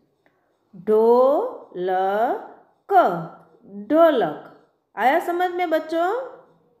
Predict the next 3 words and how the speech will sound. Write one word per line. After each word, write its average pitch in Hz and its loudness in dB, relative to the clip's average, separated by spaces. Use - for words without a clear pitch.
अब 202 -2
आगे 262 -2
भोजन, 220 -2